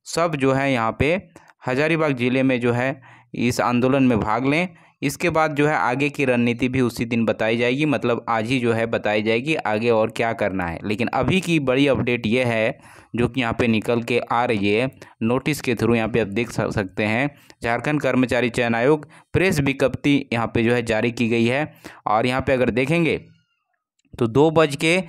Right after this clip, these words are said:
तीस मिनट यानी, अ, जो है ढाई बजे जो है झारखंड राज्य कर्मचारी चयन आयोग में आयोग के द्वारा प्रेस कॉन्फ्रेंस आहूत की गई है, जिसमें सभी प्रिंट एवं इलेक्ट्रॉनिक मीडिया की उपस्थिति पार्थिव है। यानी यहाँ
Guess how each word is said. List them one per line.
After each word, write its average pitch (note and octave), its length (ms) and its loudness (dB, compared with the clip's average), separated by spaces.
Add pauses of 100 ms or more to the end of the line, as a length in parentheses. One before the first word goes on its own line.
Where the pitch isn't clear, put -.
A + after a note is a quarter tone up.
(240)
तीस D#3 220 2
मिनट E3 340 2
यानी, D3 360 2 (340)
अ, B2 220 2
जो C3+ 180 0
है E3 340 0 (420)
ढाई C3 360 2
बजे D3+ 280 0
जो C#3+ 120 4
है D3 80 2
झारखंड C3 560 0
राज्य B2+ 280 2
कर्मचारी A#2+ 560 2
चयन B2+ 340 0
आयोग C#3 380 2
में F#2+ 180 2 (500)
आयोग F3 400 2
के F#3 140 0
द्वारा D#3 300 4
प्रेस D#3+ 400 -2
कॉन्फ्रेंस C#3+ 680 0 (360)
आहूत C#3+ 380 2
की C3+ 240 2
गई B2+ 160 4
है, F3 500 -2
जिसमें C3+ 320 2
सभी D#3+ 360 0
प्रिंट E3 400 0 (140)
एवं B2+ 320 2 (140)
इलेक्ट्रॉनिक C#3+ 600 0
मीडिया A#2 400 2
की A2+ 160 -2
उपस्थिति G#2+ 580 0 (340)
पार्थिव G#2+ 420 0
है। F2 220 -4 (360)
यानी C3+ 260 2
यहाँ B2+ 180 2